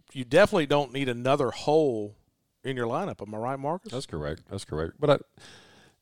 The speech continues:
Speaker 2: when you're up thirty, you know, it's, it's, it's hard to
Speaker 1: Are we overanalyzing this a
Speaker 2: We
Speaker 1: little
Speaker 2: are.
Speaker 1: bit?
Speaker 2: We are. We are. Thi-, uh, this is what I would do if I were them, being a coach. I would break down last night's film, and, and I'm sure they're going to.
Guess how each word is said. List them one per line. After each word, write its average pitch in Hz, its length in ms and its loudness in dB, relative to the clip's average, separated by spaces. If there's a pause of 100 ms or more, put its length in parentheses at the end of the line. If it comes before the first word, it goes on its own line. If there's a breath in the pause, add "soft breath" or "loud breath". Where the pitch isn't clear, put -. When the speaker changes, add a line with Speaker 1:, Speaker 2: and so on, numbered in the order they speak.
(160)
Speaker 2:
when 143 160 2
you're 139 180 10
up - 180 4
thirty, 110 400 4 (500)
you 117 100 -6
know, 78 360 0
it's, 113 260 -2
it's, 135 260 2
it's 131 160 -2
hard 98 280 -2
to 78 300 -6 (140)
Speaker 1:
Are 190 120 6
we 214 120 8
overanalyzing 147 760 4
this 139 100 0
a - 20 4
Speaker 2:
We 190 60 8
Speaker 1:
little 123 140 6
Speaker 2:
are. 80 80 -2
Speaker 1:
bit? 135 120 -6
Speaker 2:
We 151 200 6
are. 78 300 -2
We 113 140 4
are. 95 220 4 (260)
Thi-, 143 140 2 (240)
uh, 131 180 6
this 123 180 4
is - 40 -6
what 131 80 4
I 123 100 4
would 104 160 0
do 101 140 0
if 98 100 -2
I 98 120 2
were 80 100 -4
them, - 180 -12 (720)
being 95 200 4
a 90 40 -2
coach. - 360 -4 (920)
I 92 120 2
would 90 220 0
break 104 220 4
down 104 300 -4
last 104 280 -2
night's 104 360 -6 (120)
film, 87 480 -4
and, 87 220 -8
and 92 80 -6
I'm 98 80 -2
sure 98 160 -6
they're 82 140 -6
going 76 220 -12
to. - 260 -14